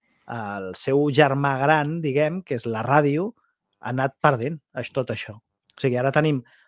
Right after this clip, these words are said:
molt, molt pocs canals de ràdio, diguem, perquè tenim, eh, les grans cadenes, sobretot fora de Catalunya. A Catalunya en te-, ten-, hi ha, hi ha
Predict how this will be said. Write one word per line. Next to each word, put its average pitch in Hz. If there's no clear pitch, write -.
molt, 143
molt 143
pocs -
canals 175
de 143
ràdio, 175
diguem, 185
perquè 175
tenim, 120
eh, 113
les 113
grans 131
cadenes, 156
sobretot 135
fora 156
de 147
Catalunya. 151
A -
Catalunya 147
en 156
te-, 160
ten-, 139
hi 156
ha, 151
hi 151
ha 147